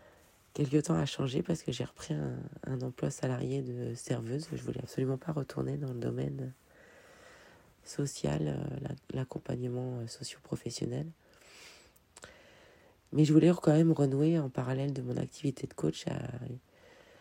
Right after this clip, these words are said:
voilà, à du social, à une activité dynamique. Et, euh, je, voilà, l'opportunité s'est pre-, s'est présentée à moi de,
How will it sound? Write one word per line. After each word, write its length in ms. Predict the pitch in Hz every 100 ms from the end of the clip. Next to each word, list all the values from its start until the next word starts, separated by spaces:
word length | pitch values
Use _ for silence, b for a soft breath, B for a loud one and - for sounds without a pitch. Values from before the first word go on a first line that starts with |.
| B B -
voilà, 320 | 147 131 123 123 - -
à 80 |
du 140 | 127 131
social, 420 | - 139 - 143
à 40 |
une 120 | 143 127
activité 480 | 131 - 127 -
dynamique. 640 | 131 123 120 117 135 - -
Et, 160 | 113
euh, 200 | 107 104 104 110 - _ _ _ B B B B B B B _ _ - -
je, 100 | - - -
voilà, 260 | - 107 101 -
l'opportunité 680 | 110 110 - 117 117 - 127
s'est 140 | -
pre-, 240 | - - 50 50 -
s'est 160 | - -
présentée 420 | - 117 117 110
à 60 | 110
moi 180 | 120
de, 120 | 123